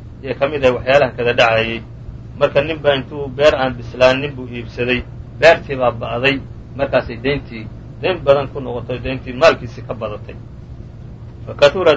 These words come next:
دينه، deyntiisii baa badatay. فقال رسول الله صلى الله عليه وسلم، rasuulka Ilaahay baa wuxuu yidhi, "تصدقوا عليه"، wax ku sadaqaysta dadkii yidhi. فتصدق الناس عليه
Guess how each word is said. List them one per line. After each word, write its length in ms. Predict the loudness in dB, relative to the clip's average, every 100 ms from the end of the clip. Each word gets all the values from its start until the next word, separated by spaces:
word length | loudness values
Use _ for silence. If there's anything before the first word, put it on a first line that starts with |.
| 6
دينه، 240 | 4 2 0
deyntiisii 440 | -2 -2 -10 -6 -4
baa 80 |
badatay. 420 | -4 -4 -8 -8 -10 -10 -14 -16 -14 -10
فقال 340 | 4 6 6
رسول 260 | 4 -4 -8
الله 180 | -2 -2
صلى 200 | -4 -8
الله 120 | -8
عليه 120 | -8
وسلم، 140 | -10 -12
rasuulka 240 | -14 -10
Ilaahay 180 | -4 -2
baa 100 | 2 4
wuxuu 240 | 6 6
yidhi, 160 | 4 -2 -12 -12 -2
"تصدقوا 520 | 2 6 4 4 6
عليه"، 220 | 8 6
wax 120 | 2 -4
ku 100 | -2
sadaqaysta 540 | 0 4 4 2 -2
dadkii 300 | -10 -12 -12
yidhi. 140 | -14 -14 -16 -16 -16 -10
فتصدق 440 | -6 -2 2 2 2
الناس 340 | 2 2 2 4
عليه 400 | 6 6 4